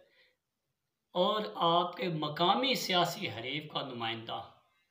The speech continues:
इनमें भी बैलेंस करें, इनमें भी देखें, उनके भी माजी हाल के बारे में आपके इल्म में होना चाहिए,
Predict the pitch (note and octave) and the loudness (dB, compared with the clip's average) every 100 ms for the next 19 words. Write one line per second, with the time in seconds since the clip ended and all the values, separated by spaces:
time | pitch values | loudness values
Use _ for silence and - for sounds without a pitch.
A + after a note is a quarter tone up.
0 | _ _ _ _ _ A3 A3+ A3+ A3+ G#3+ | _ _ _ _ _ -6 -6 -4 -6 -6
1 | F#3+ F3+ F#3 G3 F#3+ - - E3 D#3+ - | -6 -2 -2 0 -4 -6 -6 -4 -4 -6
2 | A#3 A#3+ A#3+ A#3 A3+ G3+ F3 G3+ G3+ G3 | -8 -4 -4 -4 -6 -4 -2 -2 -2 -4
3 | F#3+ G#3+ A3 A3 G3+ G#3+ A3+ - _ _ | -4 -8 -8 -8 -6 -8 -10 -16 _ _
4 | _ _ _ _ _ _ _ _ D3+ E3 | _ _ _ _ _ _ _ _ 4 6
5 | F3 G#3 G3+ B2+ B2+ D3+ F3+ F3+ F3+ E3 | 6 4 0 2 4 6 6 4 0 2
6 | E3 F3 F3 F3 E3+ E3 E3 - F3+ F3 | 2 2 2 2 2 2 2 0 -4 -2
7 | F3+ G3 G3+ G3 D#3 E3+ F3+ E3 - C3+ | -4 -4 -4 -4 -4 -4 -6 -6 -8 -10
8 | C3 C#3 E3 _ | -12 -18 -20 _